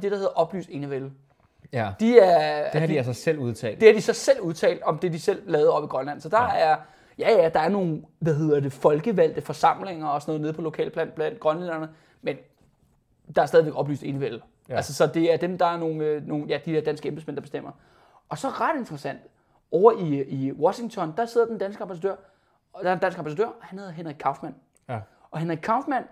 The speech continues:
Speaker 1: han må man sige at være kvalificeret til at blive kaldt det, der, øh, bliver kaldt, det, vi kalder en rød fjer. Fordi da Danmark blev besat den niende april, hans første reaktion, det er, han går rogue.
Speaker 2: Ja.
Speaker 1: Det er ret interessant faktisk. Han kan simpelthen ikke tro på det, han ser. Han kan ikke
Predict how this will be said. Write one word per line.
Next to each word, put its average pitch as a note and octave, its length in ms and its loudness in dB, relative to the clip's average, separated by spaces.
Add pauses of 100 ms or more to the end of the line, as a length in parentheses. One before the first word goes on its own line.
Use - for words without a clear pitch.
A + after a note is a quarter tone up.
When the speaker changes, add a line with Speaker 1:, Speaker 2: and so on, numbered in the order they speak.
(240)
Speaker 1:
han C4 420 -2 (340)
må G3 140 -2
man F3+ 140 -2
sige A#3 340 -4
at G3+ 60 -4
være F3 100 0
kvalificeret E3+ 500 -2
til F3 60 -6
at D#3+ 40 -4
blive D3+ 120 -10
kaldt D3+ 160 -6
det, D#3+ 100 -6
der, E3 160 -2 (280)
øh, D3+ 120 -8
bliver D3 140 -10
kaldt, D#3 400 -8
det, F3 80 -2
vi E3 60 -6
kalder D#3+ 220 -4
en - 100 -8
rød D3 260 4
fjer. C#3 140 -4 (720)
Fordi E3 440 -6
da D#3+ 140 6
Danmark B3 300 0
blev B3 100 -6
besat F3+ 140 -6
den G#3+ 60 -4
niende G#3 180 -8
april, G3+ 240 -4 (360)
hans - 560 -6
første C4 520 -2
reaktion, D#3+ 460 -4
det E3+ 80 0
er, E3 120 -2 (440)
han F#3+ 160 -8
går F#3+ 120 -4
rogue. C#3+ 260 0 (880)
Speaker 2:
Ja. A#2+ 160 -2 (360)
Speaker 1:
Det A#3 60 12
er A3+ 140 8
ret C4+ 40 4
interessant A#3+ 340 -2
faktisk. G#3+ 260 -4
Han A#3+ 140 -8
kan A#3+ 120 -8
simpelthen A#3+ 260 -6
ikke A#3+ 120 -8
tro - 300 -6
på - 300 0 (320)
det, A3 140 2
han G3+ 140 -6
ser. G3+ 220 -2
Han F#3+ 100 -12
kan A#3+ 120 -4
ikke - 100 -18